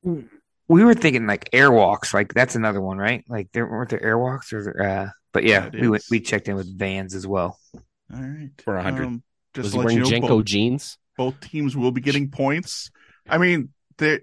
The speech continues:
Speaker 2: Vans is a quintessential one, but so is D C Shoes. That's another big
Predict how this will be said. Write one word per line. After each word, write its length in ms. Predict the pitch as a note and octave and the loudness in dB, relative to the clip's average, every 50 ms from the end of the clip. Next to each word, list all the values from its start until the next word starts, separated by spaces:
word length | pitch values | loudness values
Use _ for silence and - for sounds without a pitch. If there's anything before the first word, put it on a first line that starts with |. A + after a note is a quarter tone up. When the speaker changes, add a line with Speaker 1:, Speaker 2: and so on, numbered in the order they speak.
| _ - | _ -8
Speaker 2:
Vans 560 | B2 C3+ C#3 C3+ D3 D3+ D3+ D3+ C#3 C3 B2+ _ _ | -4 0 0 0 0 0 -2 -4 -8 -10 -14 _ _
is 520 | B2+ B2 B2 C3 C3 C3+ C#3 C#3 - - - - | -4 -4 -2 -2 -4 -6 -8 -12 -14 -16 -14 -12
a 100 | B2+ B2+ | -12 -12
quintessential 680 | - - - B2+ B2 - A#2 - C3 B2+ B2+ - C3 | -8 -6 -4 -4 -4 -4 -6 -6 -4 -4 -4 -2 -2
one, 160 | C3+ C#3 C#3 | -2 -2 -2
but 140 | B2+ B2+ B2 - _ _ | -2 -4 -6 -8 _ _
so 220 | _ - - D#3+ | _ -12 -10 -8
is 140 | D#3 C#3 C#3 A#2+ | -6 -6 -6 -6
D 180 | B2 C3 C#3 | -4 -4 -4
C 260 | C3+ C#3 - C3 B2 | -4 -4 -4 -6 -6
Shoes. 480 | A2+ - - C3+ B2+ A2+ - F2 G#2 G#2+ | -6 -6 -6 -8 -6 -8 -8 -12 -14 -14
That's 280 | A2 A2 A2+ G#2+ - B2+ | -12 -12 -12 -10 -10 -8
another 360 | A#2+ A#2+ A#2 A2+ A2+ A2 A2 - _ - | -6 -6 -6 -6 -8 -8 -10 -12 _ -6
big 460 | B2 A#2+ A#2+ A2+ A#2 G#2+ G2+ A2 | -4 -4 -4 -4 -6 -10 -14 -16